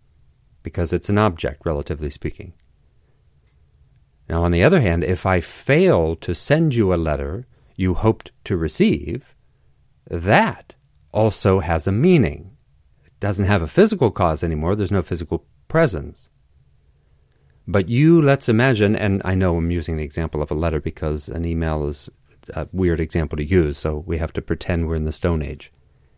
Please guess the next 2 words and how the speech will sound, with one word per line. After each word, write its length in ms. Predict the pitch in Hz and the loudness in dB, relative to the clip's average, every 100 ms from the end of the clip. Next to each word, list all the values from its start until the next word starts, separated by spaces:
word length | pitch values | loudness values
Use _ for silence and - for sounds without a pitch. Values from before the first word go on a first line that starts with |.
| _ _ _ _ _ _ _ _ _ _ _ _ _ _ _ _ | _ _ _ _ _ _ _ _ _ _ _ _ _ _ _ _
And 180 | - 98 | -4 -4
so 360 | - 113 107 | 2 6 6